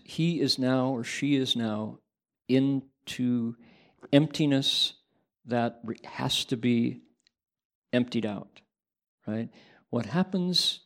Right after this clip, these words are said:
at this point, it's an organic, the sutra's describing an actual physical transformation, is a, you know, uh, a, there's a neurobiological thing that's happening here. And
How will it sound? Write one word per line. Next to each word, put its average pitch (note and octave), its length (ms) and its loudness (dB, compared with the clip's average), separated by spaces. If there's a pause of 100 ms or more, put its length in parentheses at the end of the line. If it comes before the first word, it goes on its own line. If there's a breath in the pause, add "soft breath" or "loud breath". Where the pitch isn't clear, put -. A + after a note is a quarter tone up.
(160)
at A#2+ 200 -4
this C#3 180 2
point, D#3 460 -2 (220)
it's - 160 -4
an A#2 60 -2
organic, B2 840 -2 (120)
the A#2+ 80 -6
sutra's D#3+ 380 -2
describing B2+ 640 -2
an G2+ 80 -4
actual A2+ 320 -4
physical D3+ 420 -6
transformation, A2+ 720 -6 (480 loud breath)
is G#2+ 220 -4
a, A2+ 420 0 (220)
you A#2 140 -6
know, A2 320 -8 (680 soft breath)
uh, G#2 360 -6 (1300)
a, G#2 300 -2
there's A2 320 2
a G#2 120 4
neurobiological A#2 1300 0
thing B2 480 -4
that's - 160 -8
happening A2+ 400 -8
here. A#2 260 -12 (760 soft breath)
And B2+ 500 4